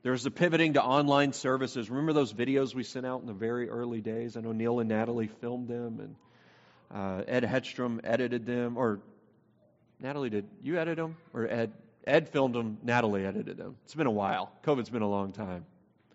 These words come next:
There was worshiping outside in the summer and fall of twenty twenty with twenty-six straight Sundays outside without a weather cancellation. There was coming inside, getting all set up with air, air filtration systems and the downstairs setup with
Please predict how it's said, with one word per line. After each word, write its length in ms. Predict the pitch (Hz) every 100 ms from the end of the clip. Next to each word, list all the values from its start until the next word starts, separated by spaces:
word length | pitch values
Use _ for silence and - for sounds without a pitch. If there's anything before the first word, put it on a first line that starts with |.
| _ _ _ _ _ _ _ _ _ _ _ -
There 80 |
was 120 | 143 120
worshiping 520 | 156 175 170 175 156
outside 720 | 143 160 - 156 151 170 170
in 80 | 127
the 80 | 113
summer 400 | - 160 160 147
and 120 | 120
fall 380 | - 151 156 151
of 120 | 117
twenty 280 | - 156 147
twenty 380 | - 151 160 160
with 260 | 123 104
twenty-six 640 | - 160 170 160 - 156 -
straight 360 | - 147 143
Sundays 560 | - 147 147 147 147 -
outside 580 | 127 131 - 131 127 131
without 300 | 113 123 123
a 20 |
weather 320 | 113 120 107
cancellation. 800 | - 117 104 107 113 117 - - - _ _ _ _ _ _ _
There 40 | 127
was 120 | 127
coming 280 | - 170 156
inside, 680 | 160 180 - 170 165 170 143
getting 200 | 151 147
all 140 | 151
set 240 | 147 156
up 160 | 147 147
with 160 | 135 -
air, 220 | 120 143
air 180 | 135 151
filtration 680 | 156 151 - 143 156 - 143
systems 640 | - 147 - 143 143 131
and 100 | 117
the 60 | 101
downstairs 600 | 131 139 139 - 135 135
setup 400 | 143 131 127 -
with 160 | 120